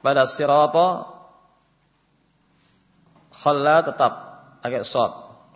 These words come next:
Khalaf, nah, khalaf dibaca dengan ismam, Zirata.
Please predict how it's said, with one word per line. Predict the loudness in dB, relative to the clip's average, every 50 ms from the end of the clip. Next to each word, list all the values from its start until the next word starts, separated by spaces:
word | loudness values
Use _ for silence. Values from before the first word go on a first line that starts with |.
| _ _ _ _ _ _ _ _ _ _ _ _ _ _ _ _ _ _ _ _ _ _ _ _ _ _ _ _ _ _ _ _ -20
Khalaf, | -10 -2 0 2 4 4 2 0 -2 -10 -18 -20 -20 -20 -20 _ _ _ _ _ _ _ _ _ _ _ _ _ -20 _ _ -14
nah, | -12 -12 -12 -12 -16 -20 -20 _ _ _ _ _ _ _ _ _ _ _ _
khalaf | _ -6 -2 0 4 4 4 2 2 -2
dibaca | -8 -6 -6 -6 -4 -2 -2 -2 -2 -2
dengan | -4 -6 -6 -6 -8 -10 -12 -16 -18 -20 -20 -20 _ _ _ _ _ _ _ _ _ _ _ _ _ _ _ _ _ _ _ -14
ismam, | -10 -10 -8 -6 -2 0 0 0 0 0 -4 -8 -12 -20 -20 -20 -20 _ _ _ _ _ _ _ _ _ _ _ -16
Zirata. | -12 -10 -8 -8 -6 -6 -4 -2 0 2 0 0 -2 -6 -10 -10 -12